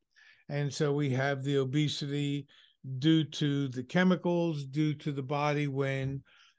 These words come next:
you have too much sugar coming in, it stores it as energy. And when you have too much salt coming in, the body retains fluid. So now you have these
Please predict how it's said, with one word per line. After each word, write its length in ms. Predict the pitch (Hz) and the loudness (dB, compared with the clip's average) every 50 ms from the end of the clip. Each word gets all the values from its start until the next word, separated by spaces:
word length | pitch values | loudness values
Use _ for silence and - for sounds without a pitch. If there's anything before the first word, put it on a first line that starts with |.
| _ _ | _ _
you 180 | - 143 147 139 | -2 0 2 2
have 340 | 120 131 143 143 143 123 - | 2 2 2 0 0 -4 -6
too 160 | - - 202 190 | 4 6 6 6
much 240 | 180 170 165 170 | 6 4 2 0
sugar 420 | - - - 196 196 175 185 185 156 | -4 0 6 6 6 8 6 2 2
coming 460 | - - 175 175 170 170 170 170 165 | 2 -2 -2 -2 0 -2 -2 0 0
in, 240 | 165 165 165 165 160 | 0 0 0 -2 -4
it 160 | 139 120 - | -6 -8 -8
stores 600 | - - - - - 190 180 175 180 175 151 135 | -10 -10 -10 0 4 6 6 6 6 4 4 0
it 160 | 160 151 139 | -2 -2 -2
as 220 | 147 143 139 127 151 | -2 -2 -2 -4 -6
energy. 760 | - - 165 175 175 175 170 151 135 165 170 165 165 165 156 - _ _ _ _ _ _ _ _ _ _ _ | -4 0 0 2 2 0 0 -2 -2 -2 -2 -2 -2 -6 -8 -10 _ _ _ _ _ _ _ _ _ _ _
And 200 | 151 151 147 147 | -4 -2 0 0
when 100 | 147 143 | 0 0
you 60 | 143 | 0
have 160 | 143 139 139 - | -2 -4 -4 0
too 160 | - 185 165 | 0 2 2
much 240 | 156 151 143 - - | 2 0 -2 -4 -6
salt 420 | - - 190 185 190 180 185 - | 4 6 8 8 8 6 2 -2
coming 360 | - 175 170 165 170 165 165 | -2 0 0 2 0 0 0
in, 280 | 165 165 165 165 156 151 - - - _ _ _ _ | 0 -2 -2 -4 -6 -8 -10 -20 -20 _ _ _ _
the 80 | - 151 | -4 0
body 380 | 135 151 151 156 156 156 156 151 | 2 4 4 4 4 2 2 0
retains 600 | 147 151 147 - - 156 151 147 147 143 123 - | 0 -2 -2 -2 -2 -2 0 0 -2 -4 -4 -8
fluid. 640 | - - - 165 160 160 147 131 123 113 117 127 | -14 -4 0 2 4 4 4 2 0 -2 -6 -10
So 640 | - - - 160 143 135 135 131 127 131 135 139 143 - _ _ _ _ _ _ _ _ _ _ | -12 -6 -4 -2 -2 0 -2 -4 -4 -6 -8 -10 -14 -18 _ _ _ _ _ _ _ _ _ _
now 220 | 143 147 147 147 147 | -4 -2 0 0 0
you 180 | 143 147 147 | 0 0 0
have 300 | 135 131 139 143 143 135 | 0 0 0 0 -2 -2
these 440 | 135 143 139 135 139 127 - - - | -4 -4 -4 -4 -6 -8 -10 -14 -14